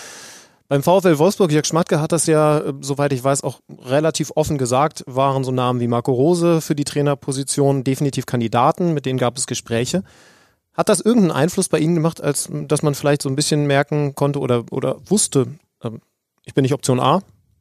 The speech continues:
aber Sie kommen jetzt immerhin auf mich zu und haben Dinge mit mir vor?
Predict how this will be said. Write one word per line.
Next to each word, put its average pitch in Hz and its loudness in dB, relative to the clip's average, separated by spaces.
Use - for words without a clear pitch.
aber 127 2
Sie 135 -14
kommen 135 0
jetzt 147 -4
immerhin 143 0
auf 147 -4
mich 143 -4
zu 151 -4
und 139 -2
haben 135 -2
Dinge 139 -2
mit 147 -6
mir 151 -6
vor? 175 -12